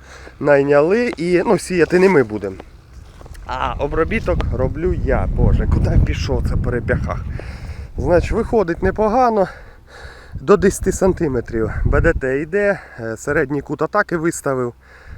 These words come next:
І отак от у нас все це діло виходить. Сьогодні буде в відео дуже багато чого цікавого, тож не перемикайтеся.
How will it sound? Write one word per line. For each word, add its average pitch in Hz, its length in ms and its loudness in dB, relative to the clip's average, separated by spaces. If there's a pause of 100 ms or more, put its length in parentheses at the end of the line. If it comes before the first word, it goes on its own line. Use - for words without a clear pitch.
(140)
І 214 200 -2
отак 160 420 0
от 160 180 -6
у 113 60 -6
нас 131 220 -4
все - 280 -6
це 113 200 -8
діло 123 320 0
виходить. 107 640 -4 (380)
Сьогодні 117 880 0 (200)
буде 110 380 -2
в 107 80 -4
відео 113 340 4
дуже 113 320 -2
багато 107 500 -4
чого 104 260 -6
цікавого, 220 560 2
тож 123 300 0
не 135 120 4
перемикайтеся. 113 1000 -2